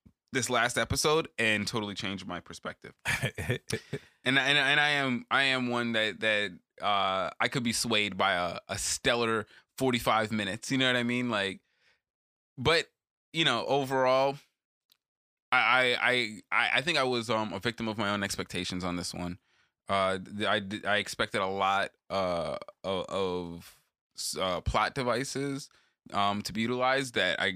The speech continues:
Speaker 1: that weren't, um, expounded on, and what they filled it in with didn't exceed my ex-, expectations.
Speaker 2: Okay.
Speaker 1: Which I'm always open to, to, I mean,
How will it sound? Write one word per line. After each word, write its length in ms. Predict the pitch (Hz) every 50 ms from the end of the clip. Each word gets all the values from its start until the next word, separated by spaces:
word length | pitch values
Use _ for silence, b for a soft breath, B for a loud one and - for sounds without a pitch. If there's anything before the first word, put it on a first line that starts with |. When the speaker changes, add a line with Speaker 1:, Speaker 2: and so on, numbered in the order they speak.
| 92 90 -
Speaker 1:
that 200 | - 104 90 90
weren't, 340 | 98 98 92 90 87 78 87
um, 180 | 90 87 82
expounded 560 | - - - - - 92 90 92 92 90 90 90
on, 220 | 90 90 90 - -
and 420 | 98 104 104 101 104 104 98 - -
what 160 | 113 113 -
they 100 | 110 101
filled 300 | - - 120 113 110 101
it 80 | 104
in 180 | 104 113 120 131
with 300 | 139 147 165 180 - - _ _ _ _ _ _ _ _ _ _ - 107
didn't 260 | 104 - 131 120 113
exceed 320 | 98 - - - 117 101 92
my 100 | 87 -
ex-, 160 | - - - 80 - - - -
expectations. 840 | - 98 - - 85 80 - - - 82 - - - - - - _ _ _ -
Speaker 2:
Okay. 200 | 233 - - 98
Speaker 1:
Which 220 | 113 123 120 - B B B B -
I'm 120 | 139 151
always 240 | 175 190 202 180 143
open 340 | 135 131 139 139 - 120 107
to, 320 | - - 107 107 101 98
to, 260 | - - - 110 80 -
I 40 | 127
mean, 340 | 135 127 123 120 113 107